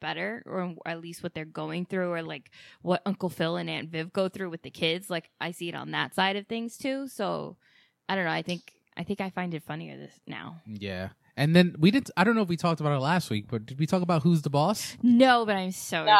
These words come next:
Speaker 1: excited.
Speaker 3: Somehow we missed that. How did we do that?
Speaker 1: I'm
Speaker 3: But yeah.
Speaker 1: all for it. Um, I'm sure that Judith Light and Danny Pintaro,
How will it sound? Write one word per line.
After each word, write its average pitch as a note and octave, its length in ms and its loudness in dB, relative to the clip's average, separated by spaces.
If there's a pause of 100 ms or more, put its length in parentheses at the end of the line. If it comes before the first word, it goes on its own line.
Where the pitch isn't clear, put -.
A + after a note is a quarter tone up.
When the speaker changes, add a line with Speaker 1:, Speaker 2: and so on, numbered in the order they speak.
Speaker 1:
excited. E3+ 500 0 (140)
Speaker 3:
Somehow G#4 200 4 (220)
we D4 100 4
missed C4+ 260 6
that. E3 320 10 (400)
How C4+ 80 2
did G4 120 -6
we G4+ 80 -2
do C#4 160 -14
that? F#3 200 -4 (160)
Speaker 1:
I'm B3+ 640 0
Speaker 3:
But B3 100 -6
yeah. B3+ 140 6 (160)
Speaker 1:
all G#3 180 8
for F#3 300 2
it. F#3 240 0 (100)
Um, F3 500 2
I'm G#3+ 200 4
sure A#3 420 0
that A3 260 -2
Judith G#3 380 -6
Light G3 560 -2
and F3 520 -6 (380)
Danny F3+ 460 -8 (240)
Pintaro, F3+ 600 -4